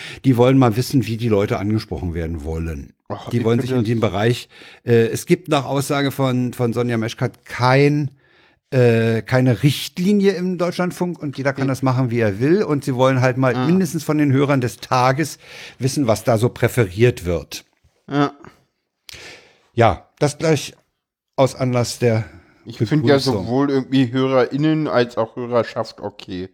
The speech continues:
Speaker 1: Ja, Hörerschaft ist auch okay. Aber es wird halt bei manchen Sachen wird's dann auch irgendwie komisch, wenn man
Speaker 2: Was halt,
Speaker 1: versucht,
Speaker 2: was halt
Speaker 1: okay.
Speaker 2: so gar nicht geht, ist Hörerinnen und Hörer.
Speaker 1: Das ist wie Damen und Herren.
Speaker 2: Ja, ja, aber,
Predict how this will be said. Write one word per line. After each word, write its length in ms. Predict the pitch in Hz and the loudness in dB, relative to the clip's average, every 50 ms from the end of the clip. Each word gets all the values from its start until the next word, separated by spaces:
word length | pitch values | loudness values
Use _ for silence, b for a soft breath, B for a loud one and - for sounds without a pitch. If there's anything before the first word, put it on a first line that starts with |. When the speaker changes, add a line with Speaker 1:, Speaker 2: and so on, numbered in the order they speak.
| _ _ _ _ _ _ _ _ _ _ _ _ _ _ _ _ _ _ _ _ _ - | _ _ _ _ _ _ _ _ _ _ _ _ _ _ _ _ _ _ _ _ _ -4
Speaker 1:
Ja, 260 | - 110 110 110 110 | 0 2 4 4 4
Hörerschaft 640 | 107 113 117 113 107 101 92 - 98 95 92 - - | 4 4 4 4 2 2 0 -2 -4 -6 -6 -10 -14
ist 120 | 85 - | -14 -14
auch 200 | - - - - | -12 -12 -10 -10
okay. 400 | - 92 - - - 98 87 78 | -12 -12 -12 -12 -10 -10 -8 -2
Aber 160 | 104 110 117 117 | 0 2 2 2
es 180 | 113 - - | 2 0 -2
wird 140 | 147 143 - | -2 0 2
halt 160 | 139 143 139 | 0 0 2
bei 100 | - 127 | 2 0
manchen 460 | 117 104 104 120 139 135 - 143 123 | 2 2 0 0 0 -2 -2 -2 0
Sachen 340 | 95 117 113 110 135 131 113 | 0 0 0 0 -2 -2 -2
wird's 220 | 113 117 - - - | -2 -6 -4 -2 0
dann 180 | 120 107 110 - | 0 0 0 -2
auch 220 | - 120 - - - | -4 -8 -10 -10 -6
irgendwie 300 | - 123 110 - 113 92 | -4 -4 -4 -4 -6 -10
komisch, 600 | - - - 113 104 110 107 101 92 87 - - | -10 -6 -4 -2 0 0 0 -2 -2 -4 -4 -4
wenn 80 | - 95 | -4 -2
man 100 | 95 95 | 0 0
Speaker 2:
Was 160 | 123 - - | -2 0 0
halt, 180 | 175 160 151 120 | 0 0 0 0
Speaker 1:
versucht, 120 | 107 147 | 0 0
Speaker 2:
was 160 | 156 - - | 0 0 2
halt 140 | - 165 147 | 0 0 0
Speaker 1:
okay. 80 | - 143 | 0 -2
Speaker 2:
so 100 | 135 117 | -4 -2
gar 220 | 110 123 117 127 | 2 2 2 2
nicht 260 | 151 185 180 156 - - | 2 0 0 -2 -2 0
geht, 220 | - 156 151 151 | 2 2 2 0
ist 220 | - 135 - - | -2 -8 -8 -6
Hörerinnen 460 | 147 143 147 143 135 131 131 131 131 123 | -4 -2 0 0 0 -2 -2 -4 -4 -4
und 220 | 117 117 113 - | -4 -6 -6 -6
Hörer. 420 | - 113 107 104 92 80 82 - _ _ _ _ _ _ _ _ _ _ _ _ _ _ _ _ _ _ _ _ _ _ _ _ _ _ _ _ _ _ _ _ - | -8 -8 -8 -8 -10 -12 -16 -16 _ _ _ _ _ _ _ _ _ _ _ _ _ _ _ _ _ _ _ _ _ _ _ _ _ _ _ _ _ _ _ _ -6
Speaker 1:
Das 180 | 113 104 - | -4 -4 -2
ist 140 | 135 131 - | -2 -2 0
wie 80 | 139 127 | 0 2
Damen 280 | 107 101 107 113 113 | 2 2 2 2 0
und 160 | 110 107 98 - | 0 -2 -2 -2
Herren. 320 | 101 90 78 76 67 - _ _ _ _ _ _ _ _ _ _ _ _ _ _ _ _ _ _ _ - | -2 -2 -2 -4 -8 -12 _ _ _ _ _ _ _ _ _ _ _ _ _ _ _ _ _ _ _ -8
Speaker 2:
Ja, 180 | 120 127 139 160 | -4 -2 0 2
ja, 280 | 170 170 175 175 165 | 4 4 4 4 4
aber, 260 | 147 143 143 139 - | 4 2 2 0 0